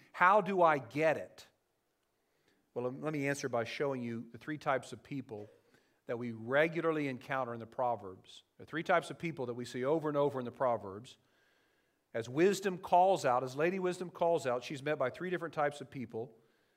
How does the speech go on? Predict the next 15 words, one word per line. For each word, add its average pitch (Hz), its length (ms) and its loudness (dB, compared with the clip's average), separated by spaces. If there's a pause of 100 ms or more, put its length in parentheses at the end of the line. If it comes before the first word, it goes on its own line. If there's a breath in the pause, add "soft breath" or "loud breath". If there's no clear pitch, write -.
(100)
and 104 80 -10
all 156 160 4
three 170 200 0
are 143 60 6
actually 143 360 2
evident 135 300 -2
in 127 100 -10
this 120 140 -10
chapter. 110 440 -4 (440 soft breath)
The 123 80 -2
wise, 139 800 4 (520)
verse 120 220 -10
five, 113 340 -6 (1200)
the 117 100 -10
simple, 190 760 -4